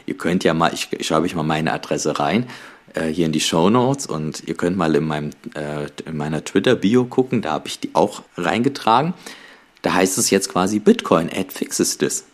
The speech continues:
Und das ist auf einmal total geil. Und ich glaube, auch wenn mir nicht weitere eingefallen sind, die irgendwie cool sind, aber gut, da braucht man Schwarmintelligenz, deswegen möchte ich das mit euch teilen, das muss ich ja jetzt nicht irgendwie für mich behalten.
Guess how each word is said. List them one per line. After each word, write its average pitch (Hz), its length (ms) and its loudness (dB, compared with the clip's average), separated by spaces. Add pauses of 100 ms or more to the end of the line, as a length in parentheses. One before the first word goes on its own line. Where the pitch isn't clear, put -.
(140)
Und 110 140 6
das 104 140 6
ist 101 100 4
auf - 160 -2
einmal 90 240 2
total 78 380 0
geil. 95 360 2 (440)
Und 90 240 0
ich - 160 -8
glaube, 131 520 6 (640)
auch 87 120 2
wenn 95 140 8
mir 95 100 8
nicht 87 200 2 (400)
weitere 85 540 2
eingefallen 123 720 -2
sind, 101 300 0
die 95 180 0
irgendwie 87 240 -4 (140)
cool 107 100 4
sind, 127 220 0
aber 76 260 -4
gut, 85 180 -2
da 82 60 0
braucht - 340 -2
man 78 400 -4
Schwarmintelligenz, 107 960 0
deswegen 78 380 -2
möchte 78 240 -4
ich - 80 -6
das - 160 -8
mit - 160 -4
euch - 160 -6
teilen, 117 280 -2
das - 140 -12
muss 82 160 -4
ich 78 100 -10
ja 80 80 -2
jetzt 73 200 -6
nicht 78 140 -8
irgendwie 80 180 -4
für 82 160 -6
mich 101 180 -4
behalten. 113 380 -4